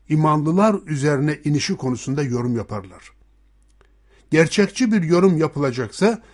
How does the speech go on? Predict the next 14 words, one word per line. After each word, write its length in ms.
İsa'nın 640
bu 240
sözünü 720
onun 400
ikinci 680
gelişine 720
bağlayamayız. 1000
Çünkü 460
İsa'nın 540
ikinci 500
gelişi 380
hala 440
beklenmektedir. 920
Petrus, 600